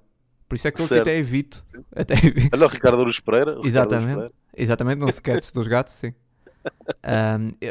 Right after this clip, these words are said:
Speaker 1: o, o Pinto da Costa normalmente gosta de levar pessoas ao tribunal, por isso, isso aí não tenho a menor dúvida. Se vai depois ganhar ou não, provavelmente vai ganhar, até porque as palavras que foram preferidas, hum.
Speaker 2: Ele só não ganha em tribunal porque em tribunal não há penaltis.
Speaker 1: <laughs> Foste tu que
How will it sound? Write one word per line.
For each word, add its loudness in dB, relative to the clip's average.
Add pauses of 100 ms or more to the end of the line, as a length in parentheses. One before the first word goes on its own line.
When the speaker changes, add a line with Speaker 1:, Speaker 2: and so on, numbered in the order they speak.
Speaker 1:
o, -2
o -6
Pinto -6
da -4
Costa -8
normalmente -6
gosta -4
de -6
levar -4
pessoas -4
ao -4
tribunal, -2
por -6
isso, -10
isso -6
aí -2
não -4
tenho -6
a -6
menor -4
dúvida. -8 (320)
Se -12
vai 2
depois -4
ganhar -2
ou 0
não, -6 (140)
provavelmente -2
vai 0
ganhar, -8
até -4
porque -8
as -6
palavras -2
que -20
foram -4
preferidas, -8
hum. -16 (840)
Speaker 2:
Ele 4
só 2
não 0
ganha 0
em -2
tribunal 0
porque -6
em -12
tribunal -2
não 2
há 2
penaltis. -6 (260)
Speaker 1:
<laughs> -6
Foste -6
tu -6
que -12